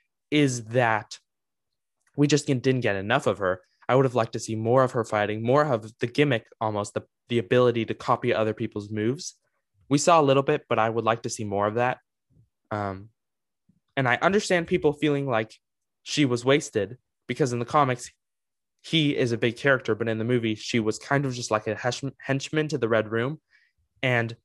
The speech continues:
for people who are disappointed with that, I totally understand.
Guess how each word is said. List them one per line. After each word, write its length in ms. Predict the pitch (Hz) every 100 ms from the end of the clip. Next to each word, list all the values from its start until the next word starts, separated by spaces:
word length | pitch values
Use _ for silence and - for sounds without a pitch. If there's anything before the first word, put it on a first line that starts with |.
| _
for 120 | 143
people 340 | 147 185 156 143
who 300 | 147 120 117
are 100 | 123
disappointed 520 | 127 117 131 113 113
with 180 | 110 -
that, 240 | 110 107 -
I 280 | 107 104 98 _ _ _ _
totally 540 | - 165 143 127 117 117
understand. 680 | 110 104 - 98 92 101